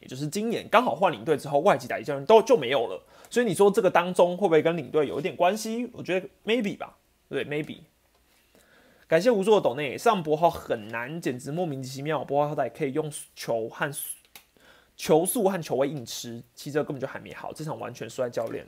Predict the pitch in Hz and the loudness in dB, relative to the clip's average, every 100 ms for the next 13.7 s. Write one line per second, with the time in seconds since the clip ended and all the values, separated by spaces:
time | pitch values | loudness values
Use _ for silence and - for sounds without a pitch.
0 | - - - - _ _ _ _ _ _ | -14 -14 -14 -20 _ _ _ _ _ _
1 | _ _ _ _ - 175 202 - _ _ | _ _ _ _ 8 10 10 6 _ _
2 | 156 _ 160 160 160 185 135 131 151 143 | -20 _ 2 2 6 6 6 2 0 0
3 | 127 _ 131 - 156 123 - 131 110 - | -6 _ -8 -6 -4 -4 -8 -10 -10 -8
4 | 127 _ _ _ _ _ _ _ _ _ | -10 _ _ _ _ _ _ _ _ _
5 | _ _ - - _ _ - 220 196 175 | _ _ -20 -20 _ _ 2 6 6 4
6 | 151 _ _ _ _ _ - _ - 269 | -6 _ _ _ _ _ -20 _ -4 -2
7 | 320 185 123 113 - 247 269 - 370 381 | 8 8 8 0 -4 -6 -6 -4 -2 -2
8 | - 190 202 190 190 247 170 - 311 269 | 0 4 6 4 2 -2 -2 -2 0 0
9 | - _ 226 277 185 151 156 208 220 113 | -4 _ 6 8 8 6 4 2 2 -4
10 | 123 160 123 - 131 113 _ - 277 247 | -4 -4 -4 -4 -4 -4 _ -4 0 0
11 | - 127 175 190 - 117 110 143 139 127 | 0 -4 -2 -2 0 -2 -4 -10 -4 -4
12 | 123 135 135 117 - _ _ _ _ _ | -2 -6 -8 -10 -12 _ _ _ _ _
13 | _ _ - - 160 127 123 | _ _ -10 4 4 4 -6